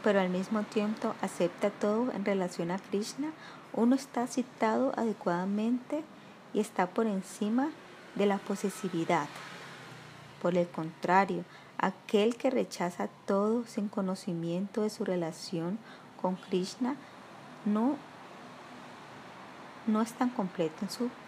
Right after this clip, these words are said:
renunciación. Bhakti Rasamrita Sindhu uno dos, doscientos cincuenta y cinco, doscientos cincuenta y seis. Cuando uno cultiva la conciencia de Krishna favorablemente, sin las cubiertas del karma y el ñaña,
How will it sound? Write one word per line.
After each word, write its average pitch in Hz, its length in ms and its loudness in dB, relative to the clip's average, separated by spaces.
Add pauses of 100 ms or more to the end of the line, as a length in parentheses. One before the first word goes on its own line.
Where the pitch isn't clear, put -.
(120)
renunciación. 185 760 0 (500)
Bhakti 180 360 0
Rasamrita 175 680 0
Sindhu 202 560 0
uno 190 280 2
dos, 202 320 4
doscientos 190 440 -2
cincuenta 214 400 -2
y 170 40 0
cinco, 202 380 -4
doscientos 160 400 -4
cincuenta 147 460 -4
y 139 120 -4
seis. - 200 -2 (640)
Cuando 202 320 6
uno 226 360 2
cultiva 196 500 2
la 185 120 -4
conciencia 185 600 -4
de 202 60 -2
Krishna - 440 -4 (180)
favorablemente, 165 1080 0 (920)
sin 214 320 4
las 208 160 0
cubiertas 196 800 2
del 185 160 2
karma 214 520 2
y 208 60 2
el 175 160 0
ñaña, 208 440 0